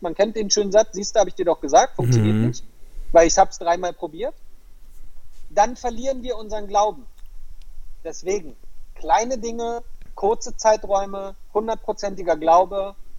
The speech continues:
Speaker 1: machen, umsetzen. Den Proof bekommen, dann das nächste. Weil die großen Dinge entstehen aus kleinen Dingen. Das ist schon immer so gewesen. In dem Samen eines Baumes steckt der gesamte Baum.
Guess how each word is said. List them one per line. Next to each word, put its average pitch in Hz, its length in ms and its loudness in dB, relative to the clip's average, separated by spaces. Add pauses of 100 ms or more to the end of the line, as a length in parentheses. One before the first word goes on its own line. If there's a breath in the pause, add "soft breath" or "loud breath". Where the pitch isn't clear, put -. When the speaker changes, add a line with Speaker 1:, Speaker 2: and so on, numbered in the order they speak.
(120)
Speaker 1:
machen, 135 340 -4 (220)
umsetzen. 170 580 -6 (680)
Den 151 180 -2
Proof 269 340 -2
bekommen, 277 480 0 (440)
dann 170 280 4
das 175 180 2
nächste. 170 460 -2 (880)
Weil 180 480 4 (1040)
die 214 120 -6
großen 254 360 0
Dinge 214 220 -2
entstehen 226 400 -6
aus 208 160 -8
kleinen 185 340 0
Dingen. 117 160 -8 (340)
Das - 140 -8
ist 208 80 -2
schon 220 140 0
immer 240 180 4
so 226 120 0
gewesen. 175 500 -4
In 202 180 -2
dem 170 220 -2
Samen 233 540 2
eines 196 380 -8
Baumes 165 500 0
steckt - 280 -6
der 180 80 -2
gesamte 165 440 -2
Baum. 160 340 2